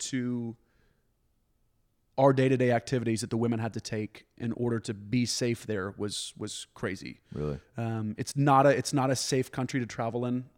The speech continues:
Speaker 1: um, as a solo female, and, uh,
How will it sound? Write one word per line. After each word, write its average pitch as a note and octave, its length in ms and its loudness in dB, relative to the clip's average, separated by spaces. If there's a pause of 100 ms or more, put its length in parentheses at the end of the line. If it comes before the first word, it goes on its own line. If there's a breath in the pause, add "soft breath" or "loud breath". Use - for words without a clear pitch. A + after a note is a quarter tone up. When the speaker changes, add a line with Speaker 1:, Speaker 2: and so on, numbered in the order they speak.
(120)
Speaker 1:
um, G#2 440 -10
as G#2+ 100 -8
a A2 60 -6
solo A#2 300 -2
female, A#2 420 -6 (580)
and, A2 480 -8
uh, G#2 420 -8